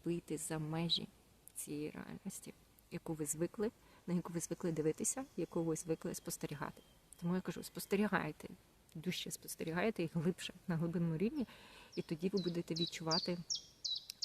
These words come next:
де ваші люди, куди вам йти, а,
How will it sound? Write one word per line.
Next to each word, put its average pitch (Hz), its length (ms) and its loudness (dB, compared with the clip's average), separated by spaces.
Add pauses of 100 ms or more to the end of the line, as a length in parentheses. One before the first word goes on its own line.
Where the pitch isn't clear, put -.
(440)
де 180 80 4
ваші 160 540 2
люди, 147 280 0 (520)
куди 170 340 -2
вам 185 200 2
йти, 147 460 -2 (1160)
а, - 420 -4